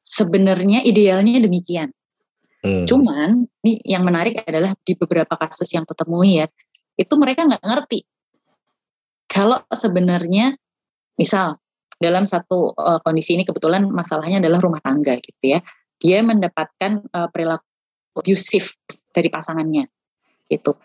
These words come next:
Speaker 1: Tapi dia nggak sadar bahwa apa yang dia rasakan itu sebenarnya adalah marah gitu. Tapi dia munculnya adalah, eh, emosi, emosi-emosi itu tuh dia munculkan dalam proses bagaimana dia men-treat anak-anaknya.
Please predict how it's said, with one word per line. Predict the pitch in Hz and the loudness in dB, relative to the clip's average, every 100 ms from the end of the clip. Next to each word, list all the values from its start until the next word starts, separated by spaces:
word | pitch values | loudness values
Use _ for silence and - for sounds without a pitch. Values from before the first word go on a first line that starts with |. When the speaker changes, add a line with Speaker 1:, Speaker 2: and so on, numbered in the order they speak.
| _ _ | _ _
Speaker 1:
Tapi | - 220 311 | -4 -2 2
dia | 330 | 2
nggak | 269 - | 2 0
sadar | 226 196 170 | 0 0 0
bahwa | 165 185 240 | 0 0 -2
apa | - - | -4 -2
yang | 208 202 | 0 2
dia | 185 | 2
rasakan | 180 180 185 190 185 | 0 -2 -4 -4 -8
itu | 180 294 | -6 -2
sebenarnya | 233 190 175 247 208 | 2 2 2 0 2
adalah | 175 185 | 0 0
marah | 185 196 185 170 - _ _ _ _ | -2 -2 -2 -4 -10 _ _ _ _
gitu. | 160 147 - _ | -2 -2 -4 _
Tapi | 170 180 247 | -2 4 4
dia | 285 | 4
munculnya | 254 220 180 180 254 190 | 2 2 0 0 0 0
adalah, | 165 175 247 - _ _ - | 0 -2 -2 -8 _ _ -4
eh, | 175 165 | -4 0
emosi, | 180 180 180 180 - 175 170 165 151 | 0 2 0 0 -2 0 0 0 -2
emosi-emosi | - 175 180 180 180 175 175 180 160 | -2 -2 0 -2 -2 0 0 0 0
itu | 180 233 | 0 2
tuh | |
dia | 269 190 | 2 4
munculkan | 180 180 175 170 240 | 2 2 0 0 0
dalam | 185 156 | 0 -2
proses | 156 151 220 - | -6 -10 -10 -8
bagaimana | 147 151 165 | -4 0 2
dia | 202 175 | 2 2
men-treat | 190 170 165 190 - _ _ - | 2 0 -2 -6 -6 _ _ -12
anak-anaknya. | 156 - 160 151 - 139 | -10 -10 -10 -10 -12 -14